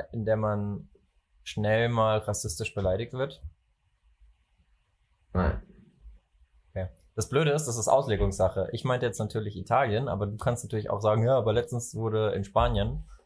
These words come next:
Speaker 1: auch jemand rassistisch beleidigt." Aber okay, ich, ich geh jetzt einfach mal davon
Speaker 2: Tja,
Speaker 1: aus, dass du auch Italien
Speaker 2: dann
Speaker 1: meinst.
Speaker 2: stell, stell bessere Fragen.
Speaker 1: Ja, Entschuldigung.
Speaker 2: Bin ich Nationalspieler?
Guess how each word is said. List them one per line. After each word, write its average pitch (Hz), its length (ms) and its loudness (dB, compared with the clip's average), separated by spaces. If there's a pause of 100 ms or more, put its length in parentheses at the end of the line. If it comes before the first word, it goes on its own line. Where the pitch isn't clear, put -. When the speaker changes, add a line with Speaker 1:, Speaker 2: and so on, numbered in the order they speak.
(160)
Speaker 1:
auch 131 140 6
jemand 98 260 2
rassistisch 90 360 -4
beleidigt." 90 380 -2
Aber 98 180 2
okay, 95 200 -6
ich, - 100 -8
ich - 200 -20
geh - 60 -4
jetzt - 100 -2
einfach 101 160 2
mal 98 100 2
davon 98 160 0
Speaker 2:
Tja, 110 100 8
Speaker 1:
aus, 101 100 4
dass - 120 -2
du 98 80 2
auch 98 100 4
Italien 92 320 0
Speaker 2:
dann 101 100 6
Speaker 1:
meinst. 107 140 4
Speaker 2:
stell, - 260 -8 (300)
stell 101 280 0
bessere 110 360 2
Fragen. 101 440 2 (120)
Speaker 1:
Ja, 107 120 6
Entschuldigung. 92 440 0 (2000)
Speaker 2:
Bin 139 120 6
ich 135 100 2
Nationalspieler? 101 720 2